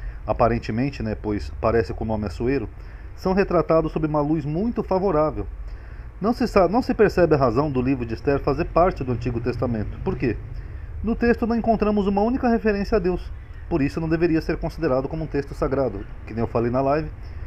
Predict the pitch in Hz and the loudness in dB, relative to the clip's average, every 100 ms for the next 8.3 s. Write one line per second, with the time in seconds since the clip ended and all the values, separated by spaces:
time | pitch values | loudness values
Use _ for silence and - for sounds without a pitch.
0 | - - 156 165 160 156 147 147 156 - | -6 -2 0 2 2 2 0 0 -2 0
1 | 160 139 127 95 - - - - - - | 2 4 2 0 -6 -10 -8 -8 -6 -6
2 | - 156 - 262 262 180 151 160 165 135 | -4 -4 0 2 4 4 4 2 0 0
3 | - 175 190 - 151 156 160 151 160 - | 0 -2 0 4 4 4 -2 0 0 2
4 | 151 160 147 151 151 - - - - - | 0 0 2 2 0 -6 -10 -10 -12 -6
5 | 123 151 151 156 - 127 110 - - - | 4 4 6 2 2 2 0 -8 -10 -10
6 | - - 202 226 190 165 - 156 147 156 | -12 0 6 6 6 2 0 0 2 2
7 | 147 147 127 139 131 131 123 - 135 117 | 4 4 4 0 4 4 4 0 2 2
8 | - 104 - | 0 -6 -10